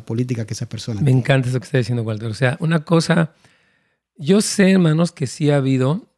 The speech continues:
Speaker 2: y ha súper sido difundido esta cuestión de, ah, de que él es racista y todo. Yo, yo, yo como quería que vieran, algunos de ustedes, tal vez, la convención republicana donde había hispanos,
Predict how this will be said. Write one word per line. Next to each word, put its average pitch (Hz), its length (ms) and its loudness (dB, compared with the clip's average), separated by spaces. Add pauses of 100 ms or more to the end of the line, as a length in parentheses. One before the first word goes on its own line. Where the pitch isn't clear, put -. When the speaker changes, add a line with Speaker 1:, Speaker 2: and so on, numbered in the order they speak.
(320)
Speaker 2:
y 131 180 0
ha 131 80 2
súper 156 580 0
sido 143 260 2
difundido 120 720 -4 (560)
esta 139 300 0
cuestión 131 560 0
de, 123 420 2
ah, 110 480 -6
de 113 160 -10
que - 80 -6
él 120 80 -2
es 123 80 -4
racista 120 400 -2
y 107 60 -4
todo. 127 160 0
Yo, 147 180 2
yo, 170 220 2 (120)
yo 156 140 -6
como 202 240 2
quería 156 260 0
que 151 140 2
vieran, 127 460 0 (480)
algunos 135 260 2
de 123 40 0
ustedes, 135 280 0
tal 139 140 0
vez, 127 240 0
la 120 160 0
convención 127 680 -2
republicana 113 680 -6
donde 110 340 -4
había 123 320 -2
hispanos, 123 840 0